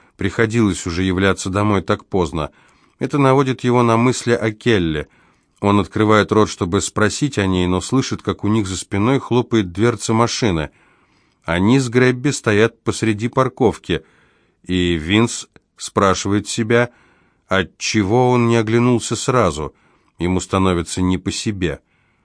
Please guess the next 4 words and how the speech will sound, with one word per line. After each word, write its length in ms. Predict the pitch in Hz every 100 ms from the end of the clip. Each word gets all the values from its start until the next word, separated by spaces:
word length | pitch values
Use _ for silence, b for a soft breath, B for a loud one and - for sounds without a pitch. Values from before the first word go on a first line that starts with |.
| _ _ _ -
"Притормози, 840 | 104 120 147 147 156 147 165 135
шеф!" 480 | - - 92 71 - _ _ _ _
раздается 640 | 85 82 90 95 90 - 101
рядом. 420 | 95 78 78